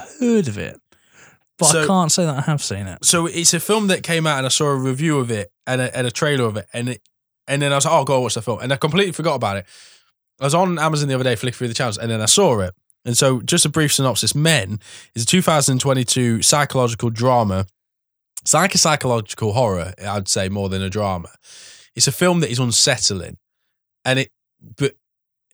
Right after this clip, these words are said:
Speaker 2: but it's, it's not, like, overly gory or violent or anything like that. It's just, it creates a tone that is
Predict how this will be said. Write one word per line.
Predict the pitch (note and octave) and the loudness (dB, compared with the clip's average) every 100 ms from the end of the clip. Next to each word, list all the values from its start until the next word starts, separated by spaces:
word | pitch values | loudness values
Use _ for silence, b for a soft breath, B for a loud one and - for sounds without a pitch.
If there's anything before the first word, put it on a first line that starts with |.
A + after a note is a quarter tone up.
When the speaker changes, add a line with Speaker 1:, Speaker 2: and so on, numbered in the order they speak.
| - | -10
Speaker 2:
but | A#2+ C#3+ | -2 0
it's, | C#3+ - C#3+ | 0 -4 -4
it's | C3+ | -2
not, | E3 D#3 C#3+ | 0 0 0
like, | C#3 C3 | 0 2
overly | C#3 C3 | 2 0
gory | B2+ C#3+ C3 B2 | 0 0 2 2
or | A#2+ A#2 | 0 0
violent | B2 C3+ B2 G#2+ | 2 2 2 0
or | A2 | -4
anything | A#2+ A2 A#2+ | -4 -4 -4
like | G#2+ A2+ | -2 -2
that. | G#2+ - | -2 -2
It's | A#2+ | -4
just, | - C3 - B B B | -2 -4 -6 B B B
it | C#3+ B2 | -10 -4
creates | D#3 E3+ - | 0 2 2
a | E3+ | 0
tone | - F3 D#3+ G2+ F2 F#2+ - | -2 0 2 0 -6 -12 -10
that | A2+ | -8
is | C3 | -6